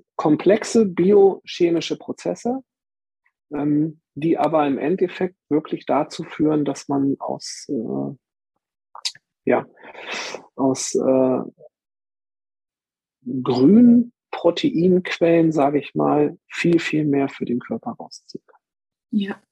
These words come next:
Speaker 2: Und es gibt ja auch heutzutage immer mehr Leistungs- und Profisportler, die das auch merken und die wirklich ihre Ernährung komplett auf pflanzlich, auf vegan umstellen.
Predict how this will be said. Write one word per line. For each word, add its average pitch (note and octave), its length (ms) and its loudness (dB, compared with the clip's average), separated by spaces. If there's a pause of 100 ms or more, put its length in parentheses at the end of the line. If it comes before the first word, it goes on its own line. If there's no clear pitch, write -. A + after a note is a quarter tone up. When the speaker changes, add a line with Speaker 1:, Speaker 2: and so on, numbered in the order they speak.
(480)
Speaker 2:
Und G#3 100 2
es G#3 160 2
gibt A3+ 240 -2
ja A3 180 2
auch F#3+ 240 -4
heutzutage G3 920 -2
immer A#3 260 2
mehr G#3 420 2
Leistungs- F#3 600 -2
und F#3 160 -6
Profisportler, F#3 920 -2
die F#3 120 -6
das F#3 220 0
auch - 200 -8
merken G3 480 -2
und F3 180 -10
die F#3+ 240 2
wirklich F#3+ 420 -2
ihre F#3 160 -2
Ernährung F#3 560 -4
komplett G3 680 -2
auf F3 300 -4
pflanzlich, F3 640 -6
auf E3 140 -12
vegan F3 400 -6
umstellen. F3+ 720 -4